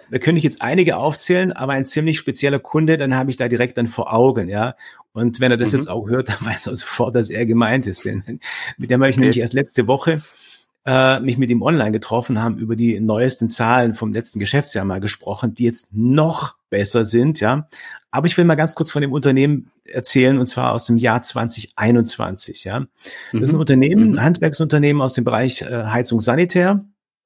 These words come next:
Speaker 1: hat, äh, sechsunddreißig Mitarbeiter. Und wir hatten eine Gewinnplanung für das Geschäftsjahr zwanzig einundzwanzig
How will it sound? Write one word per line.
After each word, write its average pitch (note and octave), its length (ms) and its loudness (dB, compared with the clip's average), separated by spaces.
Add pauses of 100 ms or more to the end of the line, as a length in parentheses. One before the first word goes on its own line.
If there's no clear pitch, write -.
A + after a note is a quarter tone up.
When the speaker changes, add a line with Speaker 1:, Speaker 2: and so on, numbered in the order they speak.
(600)
Speaker 1:
hat, A2+ 320 0
äh, A#2 320 2
sechsunddreißig G#2+ 640 0
Mitarbeiter. C#3+ 720 -2 (540)
Und B2+ 220 4
wir A#2+ 100 2
hatten C#3 180 -2
eine A#2+ 180 0
Gewinnplanung D#3+ 720 2
für - 140 -2
das B2 160 0
Geschäftsjahr A#2+ 540 0
zwanzig G#2+ 480 -6
einundzwanzig A#2 920 0